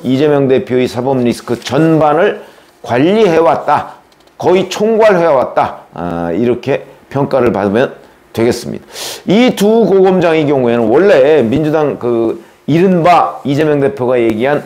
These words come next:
시스템으로 보면 장차관 출신들은 가산점 십 퍼센트를 주게 돼 있거든요. 근데 이 사람들은 뭐 그거와 관련 없이 물론 뭐 공천이든 뭐 이런 거 다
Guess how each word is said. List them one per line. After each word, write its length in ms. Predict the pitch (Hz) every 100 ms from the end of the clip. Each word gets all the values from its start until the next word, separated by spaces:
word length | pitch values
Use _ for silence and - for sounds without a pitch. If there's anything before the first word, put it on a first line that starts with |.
| -
시스템으로 580 | - 233 233 214 180 143
보면 500 | 104 87 123 107 - - - - - - -
장차관 760 | 147 185 226 214 220 214 220
출신들은 1040 | 214 185 - 175 165 143 151 165 165 147 -
가산점 640 | 139 156 180 - 175 170
십 320 | - 202 -
퍼센트를 840 | 208 190 175 151 127 135 175 -
주게 240 | - 120 117
돼 100 | 98
있거든요. 520 | - 78 67 64 76 - _ - - -
근데 220 | 220 226
이 120 | 185 180
사람들은 580 | 202 196 165 202 123 - - _
뭐 180 | 110 -
그거와 420 | 127 170 226 190
관련 360 | 110 120 160 113
없이 240 | 95 151
물론 500 | 113 82 101 104 87 - - _ _
뭐 280 | - 98 87 -
공천이든 680 | 143 139 147 131 110 113
뭐 120 | 104 107
이런 140 | 107
거 100 | 92
다 460 | - 90 110 -